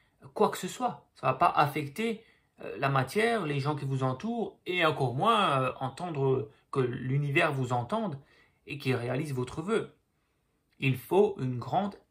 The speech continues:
émission, une grande intensité, une force d'émission. Deuxième élément à prendre en compte, c'est la fréquence. Combien de fois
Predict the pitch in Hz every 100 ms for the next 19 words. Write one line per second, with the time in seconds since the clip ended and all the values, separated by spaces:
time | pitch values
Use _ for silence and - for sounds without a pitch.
0 | _ 170 180 160 - - 214 139 _ _
1 | - 123 127 170 165 - _ _ - 202
2 | 196 202 190 - - 214 - - - -
3 | _ _ _ 107 - - - - 127 -
4 | - - _ _ _ _ _ - _ _
5 | _ _ _ _ _ _ - 123 185 190
6 | 170 135 135 131 127 117 - 113 110 107
7 | 208 196 - - _ _ _ _ _ _
8 | _ _ _ _ _ - 123 120 143 139
9 | 143 - - - _ _ _ _ _ _
10 | _ _ _ _ _ _ - 147 156 165
11 | 147 123 - 170 160 135 -